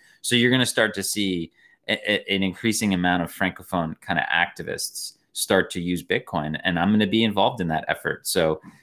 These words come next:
um, Farida Naburema, who's, like, the le-, you know, arguably the leader of the Togolese movement at the moment,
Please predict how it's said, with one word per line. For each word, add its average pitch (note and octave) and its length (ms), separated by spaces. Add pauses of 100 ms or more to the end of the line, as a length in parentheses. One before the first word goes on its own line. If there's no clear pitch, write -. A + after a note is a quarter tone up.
(160)
um, E2 360 (200)
Farida G#2+ 360
Naburema, G2 600
who's, F2+ 180
like, D#2+ 260
the F#2 80
le-, F2 220
you G2 100
know, D#2+ 100
arguably E2 500
the D2+ 100
leader E2+ 300
of D2 100
the D#2 80
Togolese F#2 560
movement D#2+ 340
at - 100
the D#2 60
moment, D#2 400